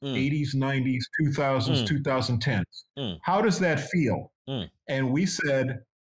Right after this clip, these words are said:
Speaker 2: um, "Well, remember what we said to you when you interviewed us, <laughs> you
Speaker 1: Oh,
Speaker 2: know, thirty-five
Speaker 1: no.
Speaker 2: years, thirty years ago?
Speaker 1: <laughs>
Speaker 2: W-, warm for a long time."
Speaker 1: Wow.
Speaker 2: And he just laughed.
Speaker 1: Wow.
Speaker 2: So, I,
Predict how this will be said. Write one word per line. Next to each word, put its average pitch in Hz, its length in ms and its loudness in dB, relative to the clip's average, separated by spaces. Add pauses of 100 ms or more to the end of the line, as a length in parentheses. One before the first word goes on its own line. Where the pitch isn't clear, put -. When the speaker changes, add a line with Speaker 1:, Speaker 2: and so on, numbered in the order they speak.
(160)
Speaker 2:
um, 147 540 0 (160)
"Well, 175 160 0
remember 208 520 0 (180)
what 170 160 0
we 151 260 0
said 165 260 -2
to 143 80 0
you 147 200 0
when 131 220 0
you 135 140 2
interviewed 139 340 2
us, 113 200 0
<laughs> - 40 -2
you - 60 6
Speaker 1:
Oh, 120 260 6
Speaker 2:
know, 107 60 -4
thirty-five 107 420 2
Speaker 1:
no. 101 60 4
Speaker 2:
years, 95 240 0
thirty 156 220 2
years 220 220 4
ago? 147 400 6
Speaker 1:
<laughs> 349 400 2 (220)
Speaker 2:
W-, 135 280 -2 (120)
warm 220 500 4
for 214 220 2
a 196 40 4
long 190 380 4
time." 180 500 0
Speaker 1:
Wow. 98 880 -4
Speaker 2:
And 139 140 0
he 180 200 4
just 143 380 0
laughed. 135 680 0 (360)
Speaker 1:
Wow. 95 360 -2
Speaker 2:
So, 170 560 2 (500)
I, 135 40 -12